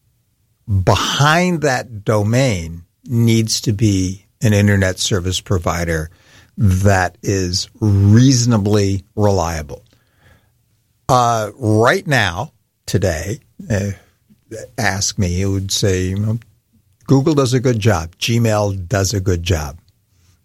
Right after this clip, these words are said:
Microsoft does a good job. They both have baggage.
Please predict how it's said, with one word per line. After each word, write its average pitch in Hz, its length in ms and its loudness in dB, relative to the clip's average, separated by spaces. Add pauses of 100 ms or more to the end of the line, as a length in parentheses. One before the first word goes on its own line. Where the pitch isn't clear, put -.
Microsoft 107 960 0 (360)
does 95 220 0
a 92 80 0
good 90 200 0
job. 73 300 -4 (640)
They 95 300 0 (260)
both 143 380 2
have 101 760 -2 (380)
baggage. - 680 -2